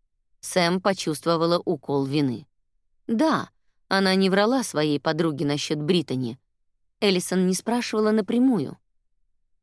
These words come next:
Она протиснулась к Сэм и закатила глаза. «Дэниел считает нужным поучать меня каждый раз. Почему бы ему не засунуть свое мнение подальше в зад? Девочки!»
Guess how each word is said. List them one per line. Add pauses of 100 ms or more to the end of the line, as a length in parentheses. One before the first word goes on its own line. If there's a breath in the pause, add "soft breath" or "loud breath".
(240)
Она
протиснулась
к
Сэм (120)
и
закатила
глаза. (960)
«Дэниел
считает
нужным
поучать
меня
каждый
раз. (420)
Почему
бы
ему
не
засунуть
свое
мнение
подальше
в
зад? (580)
Девочки!»